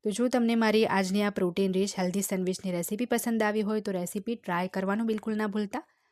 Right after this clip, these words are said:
મારી ચેનલને સબસ્ક્રાઇબ ચોક્કસથી કરજો, પાસે આવેલા બેલ આઇકનને પણ ક્લિક કરજો અને સાથે જ મારા Facebook પેજને પણ લાઇક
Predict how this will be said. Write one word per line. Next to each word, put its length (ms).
મારી 180
ચેનલને 400
સબસ્ક્રાઇબ 600
ચોક્કસથી 480
કરજો, 360
પાસે 360
આવેલા 220
બેલ 220
આઇકનને 360
પણ 180
ક્લિક 280
કરજો 280
અને 180
સાથે 460
જ 120
મારા 200
Facebook 360
પેજને 420
પણ 160
લાઇક 240